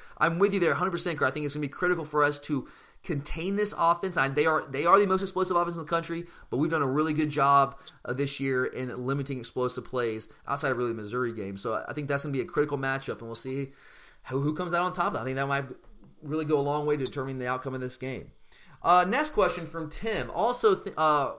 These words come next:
regarding the Rose Bowl here. "With a month to plan, what surprise player do you think has a big game?" I'm thinking Mecole. All right, Kurt, so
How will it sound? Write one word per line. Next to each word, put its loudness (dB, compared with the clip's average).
regarding 2
the -2
Rose 4
Bowl 2
here. -2
"With 8
a 10
month 4
to 0
plan, 2
what 2
surprise -2
player -2
do -6
you -4
think -8
has -2
a -4
big -6
game?" -8
I'm 4
thinking -2
Mecole. -4
All 0
right, 2
Kurt, 2
so 2